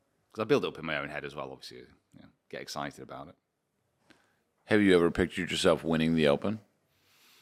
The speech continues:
Speaker 1: No, but I'm not, for a start, I don't, I don't think I'm that positive in my mindset.
Speaker 2: <laughs>
Speaker 1: I also like to think I'm
Speaker 2: Clearly.
Speaker 1: gra-,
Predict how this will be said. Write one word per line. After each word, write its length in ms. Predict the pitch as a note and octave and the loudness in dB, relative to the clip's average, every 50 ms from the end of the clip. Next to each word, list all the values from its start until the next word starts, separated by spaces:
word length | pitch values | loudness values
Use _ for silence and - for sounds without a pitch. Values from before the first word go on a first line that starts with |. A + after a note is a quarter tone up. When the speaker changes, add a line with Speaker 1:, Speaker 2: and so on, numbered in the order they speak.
| _ _ - | _ _ -6
Speaker 1:
No, 680 | B2 C3+ C3+ C#3 C3+ C3+ C3+ C3 C3+ C3+ C#3 C#3 C#3 - - _ _ _ _ _ | -2 0 4 6 6 8 8 8 6 6 4 2 -2 -10 -20 _ _ _ _ _
but 420 | - G#2+ G#2+ G#2+ G#2 - - - - - | 0 4 4 4 4 2 0 -8 -4 0
I'm 260 | F#2+ F#2+ F#2+ G2+ G2+ G2+ | 0 2 2 2 2 2
not, 400 | G#2 G#2 G2+ G2 F#2+ F#2+ G2 - _ _ _ _ _ _ _ _ _ _ _ _ _ _ _ _ _ | 4 6 6 6 6 4 2 -2 _ _ _ _ _ _ _ _ _ _ _ _ _ _ _ _ _
for 120 | - - G2+ | -16 -14 -8
a 20 | |
start, 320 | - - A2+ F#2 E2 F2 | 0 2 4 4 4 4
I 20 | - | 2
don't, 240 | G2+ F#2 F2+ F2+ - | 0 -2 0 -2 -4
I 60 | F#2+ | -6
don't 320 | - G2 F#2 F2 - - | -4 -4 -4 -4 -6 -10
think 300 | - - F2 E2+ E2 - | -12 -8 -8 -8 -6 -8
I'm 140 | D#2+ D#2+ E2 | -8 -8 -6
that 220 | D#2+ D#2+ D#2 - - | -6 -6 -8 -8 -12
positive 440 | - E2 D#2 - - - E2 D#2+ - _ _ - | -16 -16 -14 -16 -16 -20 -20 -20 -20 _ _ -16
in 80 | D#2+ | -12
my 100 | D#2+ D#2+ D#2+ | -10 -8 -6
mindset. 420 | D#2+ D#2+ D#2+ E2 - - F#2 F2+ - _ - - - - - | -6 -8 -8 -10 -12 -14 -16 -18 -18 _ -10 -10 -10 -10 -10
Speaker 2:
<laughs> 340 | - - - - - - - | -14 -16 -18 -18 -18 -14 -12
Speaker 1:
I 200 | D#2 D#2 D#2+ D#2 C#2 - _ | -10 -8 -8 -10 -12 -16 _
also 460 | - F2 D#2 D#2+ - - E2+ D#2+ D#2+ D#2+ | -14 -12 -10 -10 -6 -4 -2 -2 -2 -2
like 220 | D#2 D#2 D#2+ D#2 | -2 -4 -4 -6
to 80 | - D#2+ | -8 -12
think 240 | - D#2+ D#2 D#2 D2+ | -10 -10 -10 -8 -8
I'm 160 | D2+ D#2+ D#2+ | -10 -8 -4
Speaker 2:
Clearly. 260 | E2 F#2 F2 D#2+ D#2 | 0 0 2 2 0
Speaker 1:
gra-, 20 | D#2+ | -2